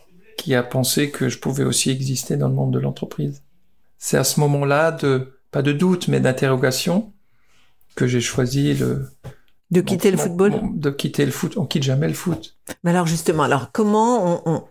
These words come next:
Speaker 2: change de vie ? Parce que là, c'est un changement de vie, euh, totalement radical.
Speaker 1: Ben, je sais pas.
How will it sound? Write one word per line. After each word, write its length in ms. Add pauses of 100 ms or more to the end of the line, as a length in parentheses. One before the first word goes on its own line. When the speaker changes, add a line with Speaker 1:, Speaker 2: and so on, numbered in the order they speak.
(100)
Speaker 2:
change 520
de 100
vie ? 180
Parce 160
que 100
là, 140
c'est 160
un 140
changement 640
de 100
vie, 300
euh, 160 (220)
totalement 380
radical. 580 (280)
Speaker 1:
Ben, 80
je 100
sais 200
pas. 240